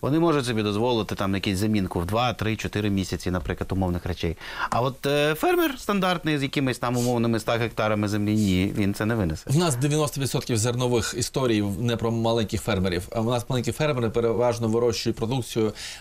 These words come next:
Speaker 2: для внутрішнього ринку або настільки специфічну, е, що її ва-, важко, там, ну, там, не знаю, вира-, вирощують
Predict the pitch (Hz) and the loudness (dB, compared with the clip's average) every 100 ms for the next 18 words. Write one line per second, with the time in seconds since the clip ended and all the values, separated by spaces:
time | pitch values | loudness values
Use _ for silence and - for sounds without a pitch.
0 | - 127 127 135 113 127 120 147 160 - | -8 -4 -2 0 0 2 2 2 0 0
1 | 107 - 113 117 127 131 120 127 123 - | -2 0 0 0 0 0 0 0 0 -2
2 | 127 120 180 185 - 120 107 - - - | -2 0 2 2 2 0 0 -2 -16 -18
3 | - 120 113 104 127 139 120 127 117 117 | -2 2 2 2 0 2 2 2 0 0
4 | 120 127 - - 147 113 113 110 107 101 | 0 0 -2 -2 0 0 0 0 0 0
5 | 82 104 113 101 101 120 147 139 147 156 | 0 0 2 2 2 2 2 2 2 2
6 | - 139 123 - | 2 2 0 -2